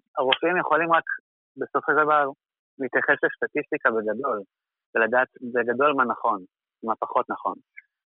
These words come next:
ושוב, כל מקרה לגופו. אבל יש, על כל מקרה מוצלח כזה, אני עכשיו חושב על חמש מקרים כאלה של התמכרות ל-, לקלונקס, ש-, שיוצא מצוקה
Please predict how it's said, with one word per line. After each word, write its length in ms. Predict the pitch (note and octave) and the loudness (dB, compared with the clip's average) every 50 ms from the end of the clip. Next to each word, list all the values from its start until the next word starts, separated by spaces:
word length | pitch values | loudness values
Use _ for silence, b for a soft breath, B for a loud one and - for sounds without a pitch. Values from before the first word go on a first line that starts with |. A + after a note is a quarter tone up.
| - - C3 | -6 -2 0
ושוב, 240 | C3 - G#3+ F#3+ - | 2 2 2 0 0
כל 140 | - E3 E3+ F3+ | 0 0 0 0
מקרה 180 | E3+ - F3 E3+ | 0 2 4 4
לגופו. 520 | E3 D3+ D3 C#3+ - - D3 A#2+ G2+ F#2+ - _ _ _ _ _ _ _ _ _ _ _ _ _ _ _ - | 4 4 2 0 0 0 0 0 0 -2 -8 _ _ _ _ _ _ _ _ _ _ _ _ _ _ _ 0
אבל 180 | B2+ B2 C3+ C3+ C3 - _ _ _ - _ _ _ _ - C3+ D#3+ | 2 2 2 0 0 -4 _ _ _ -20 _ _ _ _ -2 0 2
יש, 100 | E3 D#3 - - | 2 2 2 0
על 100 | D3 C#3+ C3+ | 0 -2 0
כל 180 | - - F#3+ F#3+ G3 | 2 2 2 2 2
מקרה 280 | F#3 - - F#3 F#3 F#3 | 0 2 2 2 4 2
מוצלח 360 | F3 E3 - - - E3 D3+ - - | 0 -2 -2 2 2 2 2 2 0
כזה, 240 | D3+ C3+ C3 E3 F3 F3 F3 | -2 0 2 4 4 4 4
אני 140 | D#3+ D3 C#3 | 2 0 -2
עכשיו 240 | C3 - D#3+ D3+ C#3+ C#3+ D3 - _ _ - | 0 2 2 0 0 -2 -8 -20 _ _ -10
חושב 220 | - - - D#3 D3 D3 | -6 2 2 4 4 4
על 80 | C#3+ B2+ - | 2 0 0
חמש 240 | C3 C3 C#3+ C#3+ - - | 0 0 2 0 0 -2
מקרים 300 | D3+ D3 - C#3+ C3+ C3+ - | -6 -2 0 0 0 2 2
כאלה 200 | - B2+ B2 B2 A#2 | 2 2 2 2 2
של 180 | - - A#2 G#2+ | 0 0 -2 -2
התמכרות 400 | - - A#2+ A#2 - B2 B2 - | -4 -6 -8 -6 -4 -4 -2 0
ל-, 360 | A#2 A2 G#2+ G#2 G2+ G#2 G2+ G#2 A2 | 0 2 2 2 2 0 -2 -2 -4
לקלונקס, 460 | G#2+ - - G#2+ G#2 G2+ G2 F#2+ - _ _ _ _ _ _ _ _ _ _ _ _ _ _ | -6 -4 -2 -2 -2 -2 -4 -8 -12 _ _ _ _ _ _ _ _ _ _ _ _ _ _
ש-, 320 | - - - A2 A2 G#2+ G#2 G#2 G#2+ G#2 G#2+ A2 - - - _ _ _ | -6 -2 0 2 4 4 4 2 0 0 -2 -4 -8 -14 -20 _ _ _
שיוצא 320 | - - - A#2 - - D3+ D3+ | -4 -2 -2 0 0 0 0 0
מצוקה 300 | D3+ - - C3+ - C3+ | 0 0 0 2 2 2